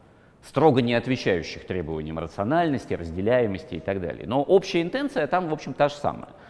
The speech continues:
да. Мистическое знание мы философским, как правило, не признаем, там, с большими оговорками и с наложенной интерпретацией.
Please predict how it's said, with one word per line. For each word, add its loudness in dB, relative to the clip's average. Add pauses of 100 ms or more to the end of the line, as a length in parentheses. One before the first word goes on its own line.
(380)
да. -10 (800)
Мистическое 4
знание 4
мы 2
философским, 4
как 4
правило, 6
не 4
признаем, -2 (180)
там, -10
с -12
большими 6
оговорками 6
и -2
с -14
наложенной 4
интерпретацией. -4